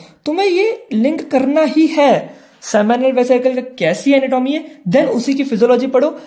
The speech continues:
and then उससे related जो biochemistry है वो पढ़ो। तो ये तरीका होता है पढ़ने का। अब तुम चुन्नू मुन्नू प्यारे प्यारे बच्चों की तरह, "अ, कल anatomy का टेस्ट है,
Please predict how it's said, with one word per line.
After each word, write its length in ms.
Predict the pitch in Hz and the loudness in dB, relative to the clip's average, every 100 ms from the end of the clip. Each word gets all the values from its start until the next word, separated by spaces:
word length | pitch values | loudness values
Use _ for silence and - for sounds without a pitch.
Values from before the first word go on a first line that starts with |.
| - | -2
and 120 | 254 240 | 0 2
then 140 | 285 | 0
उससे 280 | - - 269 | -2 -2 0
related 260 | 254 262 | 0 -2
जो 100 | 226 | -2
biochemistry 500 | 202 190 202 202 208 | 0 0 -2 -4 -4
है 60 | 185 | -8
वो 60 | 175 | -6
पढ़ो। 200 | 175 180 - _ _ _ - | -8 -10 -14 _ _ _ -14
तो 80 | - | -6
ये 240 | 214 196 370 | -2 0 0
तरीका 300 | 370 320 294 | 0 0 2
होता 160 | 262 | 2
है 60 | 240 | 0
पढ़ने 280 | 208 175 185 | 0 -4 -2
का। 140 | 160 - - _ - | -4 -4 -18 _ -4
अब 140 | 269 | -2
तुम 140 | 302 294 | -4 -4
चुन्नू 260 | 277 277 | -2 0
मुन्नू 260 | 277 269 277 | 0 0 0
प्यारे 300 | 262 247 254 | 2 2 2
प्यारे 180 | 247 262 | 2 0
बच्चों 280 | 226 254 | -2 -4
की 80 | 247 | -6
तरह, 200 | 247 240 233 - - | 0 0 -2 -10 -6
"अ, 320 | - 208 214 | 0 2 2
कल 100 | 220 | 2
anatomy 360 | 226 214 226 233 | 0 2 -2 -2
का 60 | 247 | 0
टेस्ट 280 | 254 254 | -2 0
है, 200 | 277 262 | -2 -2